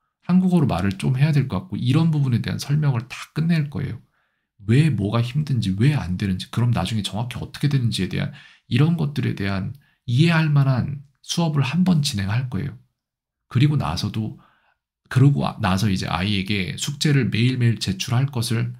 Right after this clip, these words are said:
완벽하게 가르쳐 놓을 거고 그걸 실행을 시킬 거고 그러고 나서도 안 되면 저는 수업을 그만하겠습니다. 이유는 제가 할 수 없는 일이기 때문이에요. 그거는. 저는 이걸 할 수 없고 할 수 있겠죠. 언젠간 되겠죠. 하다 보면은.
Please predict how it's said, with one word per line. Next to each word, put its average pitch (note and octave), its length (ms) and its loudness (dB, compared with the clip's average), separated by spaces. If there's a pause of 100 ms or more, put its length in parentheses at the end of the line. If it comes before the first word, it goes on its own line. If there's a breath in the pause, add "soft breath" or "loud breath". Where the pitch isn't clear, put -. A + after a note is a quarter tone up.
(280 loud breath)
완벽하게 G#2+ 540 -2
가르쳐 - 420 -6
놓을 F2 200 -8
거고 G2 260 -6
그걸 F#2+ 240 -4
실행을 B2+ 380 0
시킬 - 340 -4
거고 A2+ 380 -2 (240 loud breath)
그러고 D3+ 320 0
나서도 E2+ 400 -2
안 D#2+ 160 -10
되면 F#2 220 -4
저는 F2 260 -8
수업을 A#2 480 -6
그만하겠습니다. F#2 1000 -6 (520 soft breath)
이유는 G2+ 600 0 (960)
제가 A#2 340 0
할 C#3+ 120 6
수 C#3+ 200 -2
없는 A2+ 460 2
일이기 G2 300 -4
때문이에요. G2+ 500 -6
그거는. F#2 420 -6 (1080)
저는 A2 420 2
이걸 F#2 300 -2
할 A#2+ 120 0
수 B2+ 160 -4
없고 - 480 -6
할 F#3+ 160 2
수 F#3+ 120 2
있겠죠. - 400 -4
언젠간 B2+ 480 2
되겠죠. - 380 -6
하다 A2 200 -4
보면은. F#2+ 320 -8